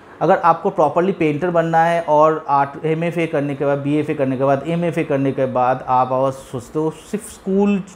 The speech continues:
job छोड़ के कोई job नहीं है art college के बाद। Art college के बाद सिर्फ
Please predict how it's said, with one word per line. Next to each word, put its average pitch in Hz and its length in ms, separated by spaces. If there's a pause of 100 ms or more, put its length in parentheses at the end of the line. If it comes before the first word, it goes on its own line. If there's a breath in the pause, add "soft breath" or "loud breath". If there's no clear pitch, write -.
(120)
job 156 320
छोड़ 139 180
के 175 120
कोई 175 120
job 110 320
नहीं 95 120
है 98 160 (280)
art 110 220
college 95 260
के 107 100
बाद। 87 180 (720 loud breath)
Art 151 220
college 165 260
के 170 120
बाद 175 320
सिर्फ 220 260